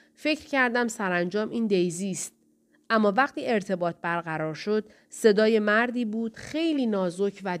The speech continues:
دور. «من سالگل هستم.» «بله؟» اسم ناآشنا بود. «نامه مزخرفی بود، نه؟ تلگراف من رسید؟»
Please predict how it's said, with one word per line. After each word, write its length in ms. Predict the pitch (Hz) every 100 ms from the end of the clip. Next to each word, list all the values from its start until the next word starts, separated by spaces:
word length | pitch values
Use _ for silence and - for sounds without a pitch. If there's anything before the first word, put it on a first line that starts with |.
| 160
دور. 380 | 175 156 - _ _ _ _ _ _ _ _ _ _ _ _ _ _ _ _ _ _ _
«من 320 | 269 311 349 330
سالگل 540 | - 247 233 220 226
هستم.» 480 | 185 175 - - - 190 _ _ _ _ _
«بله؟» 480 | 190 196 214 277 330 _ _ _ _ _ _ _ _ _ _ _ _ _ _ _ _ _ -
اسم 280 | 302 - 240
ناآشنا 640 | 208 180 175 180 190 175
بود. 200 | - - _ _ _ _ _ _ _ _ _ _ _ _
«نامه 360 | 277 294 294 359
مزخرفی 640 | 339 277 269 - 294 311
بود، 300 | 247 180 175
نه؟ 380 | 214 240 254 277 - -
تلگراف 460 | 302 302 277 294
من 260 | 339 320 339
رسید؟» 720 | 302 - 285 294 320 349